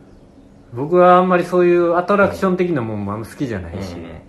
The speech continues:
Speaker 1: 人が多い。
Speaker 2: あ、けど怖くない？全然。もうあれ、
Speaker 1: あ、そうです。
Speaker 2: そうそうそう。あの、
Speaker 1: はい。
Speaker 2: 年寄りとかでも楽しめる系。
Speaker 1: それ、ディズニーランドってさ、なんなんそれ？もう毎回俺ディズニーランドの話されたら、
Speaker 2: うん。
Speaker 1: ど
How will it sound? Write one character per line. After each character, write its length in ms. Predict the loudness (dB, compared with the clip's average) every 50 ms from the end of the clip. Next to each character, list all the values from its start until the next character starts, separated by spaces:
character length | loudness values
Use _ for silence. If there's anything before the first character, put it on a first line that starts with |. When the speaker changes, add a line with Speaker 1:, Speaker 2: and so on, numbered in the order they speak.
| -20 -18 -6
Speaker 1:
人 60 | -2
が 60 | 2
多 20 |
い。 0 |
Speaker 2:
あ、 0 |
け 100 | 2 4
ど 120 | 4 4 6
怖 220 | 6 6 6 6
く 80 | 4 2
な 100 | 0 -2
い？ 80 | -2
全 180 | -2 0 0 0
然。 140 | 0 0 0
も 120 | 0 0
う 20 | 2
あ 80 | 2 4
れ、 180 | 6 6 4 4
Speaker 1:
あ、 60 | 2
そ 160 | -2 -8 -10
う 20 |
で 100 | -12 -14
す。 120 | -16 -20 -20 -10
Speaker 2:
そ 180 | -6 -4 -4 -4
う 40 |
そ 120 | -4 -8 -12
う 40 | -12
そ 140 | -12 -16
う。 20 | -18 -18 -20 -20 -20 -20 -18 -6
あ 140 | -2 0 2
の、 400 | 2 2 4 4 4 4 2 0
Speaker 1:
は 60 | -2
い。 60 | -6 -8 -14 -20 -20 -20 -20 -20 -20 -20 -20 -20 -20 -8 0
Speaker 2:
年 260 | 0 2 2 2 2
寄 140 | 4 4 4
り 100 | 4 2
と 80 | 0 0
か 100 | -2 -2
で 60 | -4
も 120 | -4 -6
楽 200 | -6 -6 -6 -6 -6
し 120 | -6 -8
め 100 | -8 -8
る 80 | -8 -10
系。 160 | -14 -14 -10
Speaker 1:
そ 80 | -6 -4
れ、 140 | -4 -4 -6 -8 -14 -20 -20 -12 -6
デ 80 | -6
ィ 100 | -6 -4
ズ 100 | -4 -4
ニ 140 | -4 -4 0
ー 60 | 0
ラ 100 | 0 0
ン 80 | 2 0
ド 80 | -2 -4
っ 40 | -4
て 120 | -8 -10
さ、 360 | -10 -6 -6 -4 -4 -4 -6 -6
な 80 | -6 -6
ん 80 | -6
な 100 | -4 -6
ん 60 | -6 -8
そ 120 | -8 -10
れ？ 140 | -10 -10 -10
も 140 | -10 -10 -10
う 20 |
毎 240 | -10 -8 -8 -8 -6
回 160 | -4 -2 -2
俺 140 | -2 -2 -2
デ 100 | -4 -6
ィ 60 | -6 -6
ズ 40 | -6
ニ 140 | -4 -2
ー 20 | -2
ラ 100 | -2 -2
ン 40 | -2
ド 80 | -2
の 60 | -4
話 260 | -6 -6 -8 -8 -8 -6
さ 140 | -6 -8
れ 80 | -8 -8
た 100 | -8 -12
ら、 240 | -14 -14 -14 -16 -14
Speaker 2:
う 60 | -14
ん。 80 | -12 -8
Speaker 1:
ど 300 | -8 -8 -8 -8 -10 -16